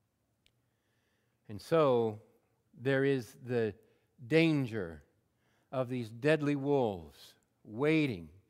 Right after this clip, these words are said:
to surprise unsuspecting sheep. Maybe as we take up the idea of what it means to be a false prophet,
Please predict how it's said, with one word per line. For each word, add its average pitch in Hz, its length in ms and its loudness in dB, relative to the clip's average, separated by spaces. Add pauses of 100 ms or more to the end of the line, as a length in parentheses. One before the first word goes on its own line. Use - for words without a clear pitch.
(300)
to 131 100 -10
surprise 127 720 -2
unsuspecting 120 880 -10
sheep. 104 320 -14 (4000)
Maybe 170 420 4
as 151 120 2
we 156 140 0
take 185 300 -2
up 180 180 2
the 170 60 0
idea 175 340 4
of 151 80 2
what 180 140 2
it 170 40 0
means 180 220 0
to - 80 -14
be 160 60 0
a 151 40 0
false 202 240 -2
prophet, 165 300 2